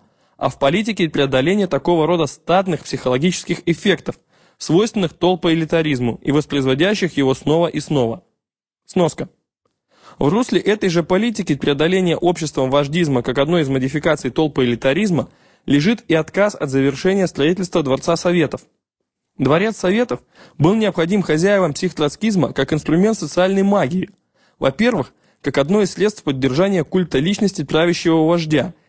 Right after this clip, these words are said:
и его ближайших сподвижников. И во-вторых, для управления обществом на основе стадных эффектов в толпе. Чем больше делегатов из простонародья с мест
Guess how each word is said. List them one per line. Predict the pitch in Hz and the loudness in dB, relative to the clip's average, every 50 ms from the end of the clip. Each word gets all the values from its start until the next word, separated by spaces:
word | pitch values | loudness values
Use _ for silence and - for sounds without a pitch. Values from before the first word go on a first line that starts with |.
| _ - | _ -4
и | 139 131 | 0 0
его | 131 147 196 208 | 2 2 2 2
ближайших | 180 151 139 143 165 185 180 - 165 | 0 0 0 0 0 0 0 -4 -8
сподвижников. | - - 170 170 170 170 170 143 131 120 110 - - - _ _ _ _ _ _ _ _ _ | -4 -2 -2 0 2 2 0 2 0 -2 -2 -4 -6 -8 _ _ _ _ _ _ _ _ _
И | - 139 | 0 2
во-вторых, | 143 156 156 - - 156 170 202 233 233 185 156 | 2 2 2 0 0 0 0 0 0 -2 -4 -2
для | 139 139 143 | 0 0 0
управления | 135 131 143 139 147 170 196 190 170 143 123 117 | 0 0 0 0 0 0 0 2 2 2 0 0
обществом | - - 165 208 214 - - 160 - - 123 117 - | 0 0 0 0 0 -2 -6 -8 -6 -6 -6 -4 0
на | - 131 131 | 0 2 2
основе | 131 - - 196 208 180 143 | 2 0 0 0 2 0 0
стадных | - - 160 170 175 175 156 - - | 0 0 0 0 0 -2 -4 -6 -6
эффектов | 135 120 - 160 180 175 - 175 - | -6 -2 0 0 0 0 -2 -6 -6
в | - | -2
толпе. | - 175 180 175 - - 147 117 98 - _ _ _ _ _ - - - - | -2 0 0 0 0 0 0 0 -2 -4 _ _ _ _ _ -20 -20 -14 -6
Чем | - - 180 196 202 | -2 0 2 2 4
больше | 190 233 226 214 - 196 | 2 2 2 0 -2 -4
делегатов | 160 165 170 175 175 170 190 190 185 - - | -4 -2 0 0 2 2 2 2 2 -2 -4
из | - - 147 - | -4 -6 -8 -6
простонародья | - 156 156 - - 165 160 170 170 175 180 160 131 135 135 | -4 -6 -8 -4 -2 0 2 2 2 2 2 2 2 0 -2
с | - - | -2 0
мест | - 160 175 160 123 - - | 0 2 2 2 0 -2 -8